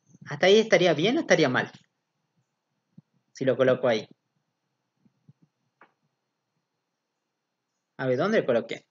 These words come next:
Esperen, ¿qué saqué? A ver. Miren aquí. A ver, esta parte.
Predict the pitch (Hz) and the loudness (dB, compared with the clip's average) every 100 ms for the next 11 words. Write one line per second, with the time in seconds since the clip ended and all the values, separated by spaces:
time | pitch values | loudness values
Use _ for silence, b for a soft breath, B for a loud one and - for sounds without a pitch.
0 | _ - 120 - _ - 190 190 131 180 | _ -12 -12 -14 _ -6 -4 -2 -6 -6
1 | - 123 147 _ - - _ _ _ _ | -14 -16 -16 _ -20 -20 _ _ _ _
2 | _ _ _ _ _ - 143 147 127 - | _ _ _ _ _ -8 -4 -2 -2 -8
3 | - _ _ _ _ _ _ _ _ _ | -18 _ _ _ _ _ _ _ _ _
4 | _ _ _ - _ _ _ _ _ _ | _ _ _ -20 _ _ _ _ _ _
5 | - 139 123 - 190 190 165 - - _ | -4 -2 -2 -4 -6 -2 -4 -4 -10 _
6 | - | -20